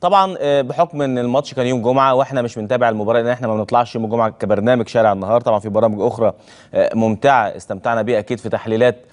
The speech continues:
آه، لهذا اللقاء مع زملائنا في قناة النهار، محمد عباس وكريم وغيرهم من الزملاء. آه، قلت لما أجي أبدأ، آه، آه، الحلقة النهاردة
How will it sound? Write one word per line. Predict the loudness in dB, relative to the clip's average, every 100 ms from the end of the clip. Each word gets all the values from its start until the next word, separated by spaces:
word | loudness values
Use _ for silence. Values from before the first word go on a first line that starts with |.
| _ _ 2
آه، | 4
لهذا | 6 4 2
اللقاء | 0 0 0 0 2
مع | -2 -2
زملائنا | -4 -2 2 2 0
في | -8
قناة | -4 -4 -2
النهار، | -4 -2 0 0
محمد | 0 -4 -2
عباس | -2 0 -2 -2
وكريم | -6 -2 -2 -2 -4 -8
وغيرهم | -4 0 0 2
من | 0 -2 -8 -20 -4
الزملاء. | -2 0 2 4 2 2 -8 -20 -20 _
آه، | 2 6 6 6 4 -2 _ _ _ _ _ _ -14 -12 -2
قلت | 0 0 2
لما | 2 2
أجي | 4
أبدأ، | 4 4 0
آه، | 0 2
آه، | 0 2 0 0
الحلقة | -2 0 2 2
النهاردة | 0 0 0 2 2 2